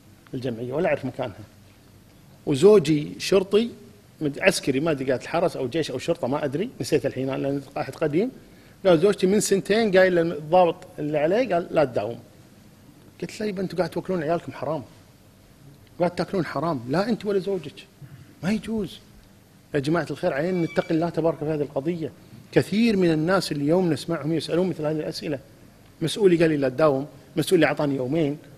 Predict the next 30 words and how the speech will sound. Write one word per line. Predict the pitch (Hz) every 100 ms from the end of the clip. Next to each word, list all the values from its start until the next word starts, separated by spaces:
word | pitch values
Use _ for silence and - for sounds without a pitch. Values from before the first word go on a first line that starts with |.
| -
بروح | 165 156
الحج، | 131 - 170 139 - -
رحت | 143
حق | 147
مسؤولي | 143 - 156
قلت | 131
له: | 139
"بروح | 143
الحج"، | - 151
قال: | 127 131
"خذ | 147
يومين"، | 135 131 151 147 147 - - -
بروح | 165 139
العمرة | 160 180 165
وما | 151
عندي | 151 156
رصيد، | 156 151 175 139
قال | 143
لي: | 127
"خذ | 147
لك | 143 -
يومين". | 139 147 147 139 - -
كل | 247 269
هذا | 277 233
حرام. | 165 180 254 143 - - - - - _ - - -
لا | 165 247
يجوز، | 226 170 226 -
خذ | 220
من | 220
رصيدك. | 196 160 233 233 151